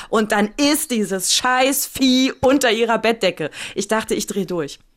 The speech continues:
Also ich glaub, ich hab dann meine Freundin auch angebrüllt und hab gesagt, „Hey, du kannst jetzt dieser scheiß Film, oh Gott, was passiert da?“ Ich habe, äh, den Film,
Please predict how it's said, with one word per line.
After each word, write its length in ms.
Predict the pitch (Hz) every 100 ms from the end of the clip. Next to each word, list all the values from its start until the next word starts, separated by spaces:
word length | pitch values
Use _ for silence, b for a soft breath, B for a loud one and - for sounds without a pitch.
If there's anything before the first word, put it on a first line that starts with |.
| B B B
Also 140 | 196
ich 100 | 202
glaub, 200 | 214 220
ich 100 | -
hab 120 | -
dann 160 | 214 208
meine 160 | 196
Freundin 380 | 196 - 202 214
auch 100 | 185
angebrüllt 600 | - 214 214 - 180 180
und 120 | 180
hab 160 | 180 -
gesagt, 260 | 196 208 466
„Hey, 240 | 494 508
du 380 | 523 539 554 523
kannst 260 | 508 523 508 480 466
jetzt 120 | 466 466
dieser 180 | 466 466 539
scheiß 180 | 480 -
Film, 300 | - 508 466 453
oh 80 | -
Gott, 180 | 427 523 523
was 160 | 494
passiert 460 | - 523 - 605 571
da?“ 60 | 622 - B B B
Ich 180 | - -
habe, 440 | 226 233 277 269 -
äh, 220 | 233 220
den 200 | 220 202
Film, 640 | - 247 254 254 254 247